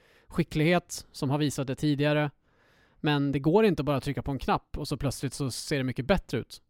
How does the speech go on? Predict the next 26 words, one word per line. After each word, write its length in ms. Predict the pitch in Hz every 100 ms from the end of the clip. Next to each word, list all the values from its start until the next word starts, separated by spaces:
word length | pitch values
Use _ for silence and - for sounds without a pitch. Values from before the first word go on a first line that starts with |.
| -
Och 280 | 135 135 139
jag 100 | 143
tyckte 300 | 170 - 190
att 160 | - - _
Hampus 300 | 135 156 147
Halestam 460 | 156 139 - 185 165
sa 160 | 151
det 60 | 135
väldigt 240 | 127 120
bra 300 | 131 127 123
i, 260 | 135 127 131
efter 280 | - 135 156
matchen 320 | 135 113 -
här, 120 | 120 120
att 120 | -
han 260 | 123 120
inte 220 | 147 123 -
kände 280 | 147 123
igen 200 | 131 151
det 60 | 123
här 100 | 120
laget 360 | 147 147 117 -
som 140 | 117
han 200 | 113 117
mötte 540 | 135 131 - _ 147
med 320 | 127 120 113